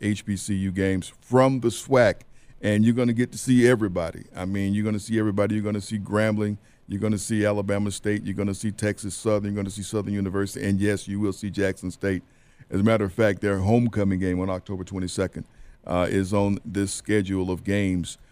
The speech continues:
uh, that will be carried locally by C W sixty-nine. And the halftime shows will be broadcast.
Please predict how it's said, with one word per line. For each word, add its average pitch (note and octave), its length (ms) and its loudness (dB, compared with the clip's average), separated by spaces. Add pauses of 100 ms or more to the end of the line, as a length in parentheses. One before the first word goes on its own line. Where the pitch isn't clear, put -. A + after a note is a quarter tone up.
(160)
uh, F2+ 400 2
that F#2 240 -4
will F2+ 80 -6
be F#2+ 160 -2
carried F#2+ 460 0
locally F#2+ 400 -4
by F2 260 -2
C G2+ 200 -6
W F#2 260 -2
sixty-nine. F#2+ 720 -2 (380)
And D3+ 320 6
the C#3 80 8
halftime B2+ 680 4
shows A#2 420 4
will A#2+ 360 6
be B2 180 4
broadcast. G#2+ 840 4